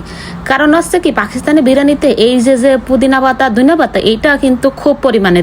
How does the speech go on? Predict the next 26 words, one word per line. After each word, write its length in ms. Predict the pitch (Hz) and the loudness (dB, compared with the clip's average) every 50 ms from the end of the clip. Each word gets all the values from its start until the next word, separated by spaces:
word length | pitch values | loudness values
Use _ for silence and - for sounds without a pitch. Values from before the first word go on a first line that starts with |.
| 151 | 0
দেয়, 140 | - - 170 165 - - - - - - - | -2 -4 -4 -6 -10 -12 -12 -12 -10 -6 -6
আর 60 | 220 214 - 220 | -4 -2 0 0
এটা 140 | 240 254 320 247 294 | 0 0 0 0 2
দিলে 140 | 294 294 277 277 | 2 2 2 2
কিন্তু 160 | 277 269 311 302 - - | 0 0 0 -2 -4 -2
খাওয়ার 320 | 226 220 233 254 277 269 262 - - - - - - - 226 220 | 0 0 2 2 0 0 -2 -8 -14 -16 -18 -18 -8 -4 0 0
যে 60 | 269 269 - - | 0 0 0 0
স্বাদ 280 | 277 277 285 269 220 165 - - - - | 0 0 0 0 -2 -4 -8 -10 -6 -4
সেটা 200 | - 240 220 269 269 | -2 0 0 0 0
আরও 100 | 277 269 226 214 208 | 2 0 0 2 2
দুই 140 | 269 269 262 208 | 2 2 4 2
গুণ 100 | 220 202 185 | 2 2 2
বেড়ে 200 | 185 175 170 180 165 | 0 0 0 0 -2
যায়। 120 | 170 156 170 - - - - - - - - - - - - - - 277 | -2 -4 -6 -10 -14 -18 -16 -16 -16 -16 -16 -16 -16 -16 -10 -6 -6 -4
আর 60 | 294 - - 302 | -2 -2 -2 0
এটার 200 | 254 339 339 339 339 | 0 0 0 0 0
কারণেই 260 | 311 320 311 320 339 320 311 | 0 0 2 2 2 2 2
মনে-, 240 | 302 302 311 294 262 285 | 2 2 2 2 2 2
মূলত 220 | 302 302 294 302 294 277 | 2 2 2 2 0 0
পাকিস্তানি 320 | 269 247 262 - 294 285 294 269 | 0 -2 -2 -2 0 0 2 2
বিরিয়ানি 220 | 285 277 262 269 254 254 247 233 247 | 2 2 2 2 0 0 0 -2 -2
পাকিস্তানি 420 | 233 233 254 247 - 254 240 240 233 240 | -2 -2 -2 -2 -2 0 0 2 2 2
লাগে 160 | 208 180 175 175 - | 0 0 -2 -2 -2
খাতি 200 | 220 208 - 196 175 | -2 -2 0 0 0
আমার 140 | 175 175 160 - | 0 0 -2 -2
কাছে। 180 | 175 165 - | -4 -4 -4